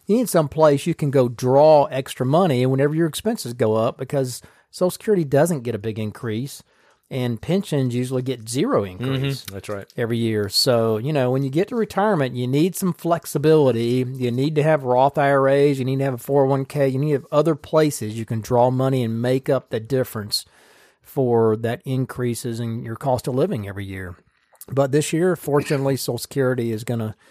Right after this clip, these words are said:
Speaker 1: gonna keep up with it pretty, pretty well. So that's good news. All right, and that leads up to our first topic here about the stock market and, you know, where we are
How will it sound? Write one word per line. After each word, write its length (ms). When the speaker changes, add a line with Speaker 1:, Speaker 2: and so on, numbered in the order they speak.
Speaker 1:
gonna 220
keep 300
up 180
with 140
it 100
pretty, 320
pretty 200
well. 320
So 420
that's 220
good 160
news. 360
All 100
right, 80
and 80
that 120
leads 200
up 120
to 100
our 80
first 340
topic 400
here 520
about 600
the 580
stock 440
market 440
and, 380
you 100
know, 160
where 220
we 120
are 360